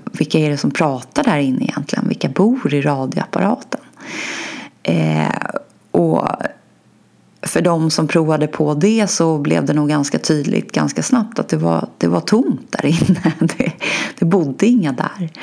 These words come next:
Så att någonstans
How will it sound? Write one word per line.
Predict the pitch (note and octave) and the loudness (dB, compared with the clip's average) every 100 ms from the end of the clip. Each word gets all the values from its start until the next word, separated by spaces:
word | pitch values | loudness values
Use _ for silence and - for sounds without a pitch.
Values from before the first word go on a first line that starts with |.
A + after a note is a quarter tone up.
| - - - F3+ - | -8 -8 -4 -4 -2
Så | F3 | 0
att | F#3 D#3 - - _ _ - - | 0 -2 -10 -20 _ _ -4 4
någonstans | G#3 G#3+ A3+ A3 E3+ D#3+ D#3 - | 4 6 2 2 2 2 0 -6